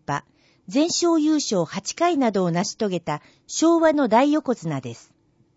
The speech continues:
大鵬さんは国民栄誉賞を受賞され、また江東区初の名誉区民です。惜しくも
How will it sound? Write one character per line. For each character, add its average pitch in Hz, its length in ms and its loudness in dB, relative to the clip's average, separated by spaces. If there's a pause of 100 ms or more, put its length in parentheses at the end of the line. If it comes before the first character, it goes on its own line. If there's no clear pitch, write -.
(320)
大 339 200 2
鵬 277 220 2
さ 196 240 -2
ん 180 80 -2
は 165 180 -2 (200)
国 247 280 2
民 339 220 0
栄 330 240 2
誉 339 100 2
賞 226 280 2
を - 20 2
受 175 200 -2
賞 196 280 -2
さ 185 160 -4
れ、 170 200 -4 (280)
ま 233 160 2
た 254 240 -2 (200)
江 359 240 2
東 370 220 2
区 247 120 0
初 214 280 -8
の 220 160 2
名 302 260 4
誉 349 120 2
区 349 180 0
民 202 220 2
で 139 140 -8
す。 - 220 -20 (800)
惜 330 120 2
し - 120 -8
く 254 140 0
も 202 220 2